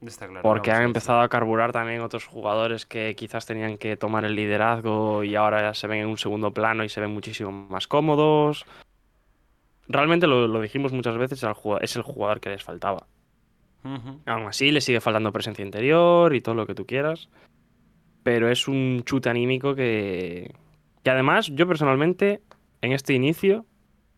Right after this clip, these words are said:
Speaker 2: les ha ido bastante mejor de lo que me esperaba. Yo pensé que al propio Morán le iba a costar, ¿eh?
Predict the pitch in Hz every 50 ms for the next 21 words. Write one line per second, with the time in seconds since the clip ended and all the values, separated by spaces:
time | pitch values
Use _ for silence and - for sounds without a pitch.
0 | _ - 120 120 - - 127 139 147 127 - - 143 143 135 107 101 151 156 135
1 | 113 98 101 107 - - 80 80 82 _ _ _ _ _ _ _ _ _ _ _
2 | _ _ _ _ _ _ _ _ _ _ _ _ _ _ _ _ _ _ _ _
3 | _ _ _ - - 113 120 131 131 127 - 117 107 120 120 110 117 110 107 107
4 | 113 127 135 131 117 104 104 - - - - 85 87 80 -